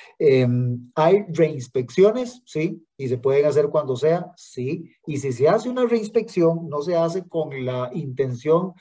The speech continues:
de llegar y decirles, "Ajá, los encontramos en una condición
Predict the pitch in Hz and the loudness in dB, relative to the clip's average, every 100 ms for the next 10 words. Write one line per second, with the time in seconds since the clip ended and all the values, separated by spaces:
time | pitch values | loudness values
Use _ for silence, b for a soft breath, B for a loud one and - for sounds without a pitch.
0 | b b b - 143 131 127 143 160 175 | b b b -2 0 0 0 0 0 2
1 | 165 120 170 175 185 180 165 135 131 139 | 0 0 -2 -2 -4 -4 -6 -10 -10 -10
2 | 135 127 240 240 202 160 135 123 123 131 | -6 0 2 4 2 -2 -4 -6 -6 -6
3 | 127 135 127 - 139 123 151 202 214 214 | -6 -6 -6 -4 -4 -2 2 4 4 0
4 | 175 156 185 185 165 127 127 185 190 | -2 -2 -4 -4 -8 -6 0 0 0